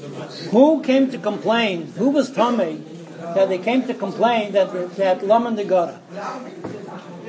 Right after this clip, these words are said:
Mefarshim explained that there are two days. Why were these people Tomei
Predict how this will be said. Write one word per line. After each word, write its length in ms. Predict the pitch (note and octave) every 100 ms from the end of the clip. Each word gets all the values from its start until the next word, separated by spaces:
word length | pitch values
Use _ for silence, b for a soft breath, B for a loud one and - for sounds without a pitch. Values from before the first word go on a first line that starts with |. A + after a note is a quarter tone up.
| A3+ - -
Mefarshim 560 | F#3 F3 C#4 C#4 C4 A#3
explained 540 | A#3 - A#3+ A#3 G#3+
that 100 | G3+
there 120 | F#3+ G3+
are 160 | F#3
two 140 | B3 C4+
days. 640 | A3+ A#3 G3+ E3 - -
Why 280 | E3 F#3 B3+
were 160 | B3
these 420 | A#3 - F3 A3+ -
people 320 | A#3+ F#3+ G#3+
Tomei 480 | G#3+ A3 G3+ E3+